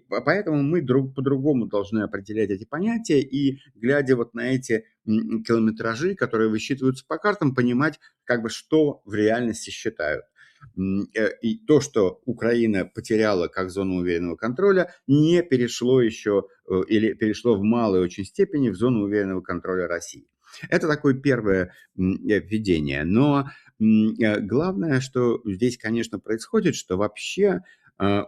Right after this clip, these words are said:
м, э, э, собственно говоря, вот это вот продвижение по земле, ка-, как мы и предполагали, м, э, следствием насыщения малого неба дронами, очередного этапа насыщения малого неба дронами,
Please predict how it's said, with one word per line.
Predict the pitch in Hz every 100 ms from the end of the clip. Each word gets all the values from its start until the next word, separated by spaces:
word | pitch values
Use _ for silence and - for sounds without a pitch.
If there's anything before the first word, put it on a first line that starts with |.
| -
м, | 104 104 101 98 92 -
э, | 104 87 - 107
э, | 104 101 98 - -
собственно | 131 131 131
говоря, | 127 135
вот |
это | 131 127
вот | 120 - _ _
продвижение | 110 113 117 160 156
по | -
земле, | 113 135 -
ка-, | - 127
как | 160 156 139
мы | 143
и | 135
предполагали, | 131 113 117 117 131 180 196 123 80 - _ _ - -
м, | 98 95 98 - _ -
э, | 110 107 107 -
следствием | - 139 160 - 127 107 -
насыщения | 107 104 120 - - 147 117 92 80 65 -
малого | 104 113 104 98
неба | 101 123 113 80 80
дронами, | 78 151 196 151 95 71 - _ _ -
очередного | - 104 107 123 107
этапа | 110 107 87 82
насыщения | 78 78 85 - 90 85
малого | 85 85 80 82
неба | 90 85 78
дронами, | 85 92 80 71 65